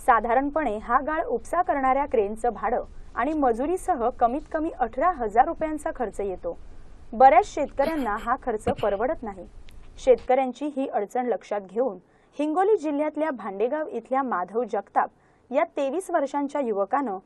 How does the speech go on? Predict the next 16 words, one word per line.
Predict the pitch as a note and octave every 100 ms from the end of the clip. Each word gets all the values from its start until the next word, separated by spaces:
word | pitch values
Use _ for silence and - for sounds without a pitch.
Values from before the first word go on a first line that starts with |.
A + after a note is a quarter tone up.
| _ _ _ A3+
घरगुती | C#4+ C4+ F#4+ G#4+
उपकरणांचा | A4 C4 C4 A#3+ A#3 B3 C#4
वापर | C4 F#3 - G#3
करून | G#3+ A#3 A3+ G3+
अवघ्या | - A3 A3 D4+
आठशे | - G#3 G#3 - F#4
रुपयांमध्ये | E4 B3 B3 B3+ B3 F#3 - _ _
एक | C4 D4+ -
क्रेन | A#3 C#4+ F4+
तयार | C4 A#3
केली | A3+ F#3
आहे. | F3+ F#3+ - _ _ _ _ -
बैलगाडीचे | A3+ A#3+ C#4 G#3+ G3+ A3 - B3+
जू, | G#3 G#3+ G3+ - _ _ _ _ -
चाकं, | - - A3 F#3+ -
वखर, | C4+ G#3+ A3 - G#3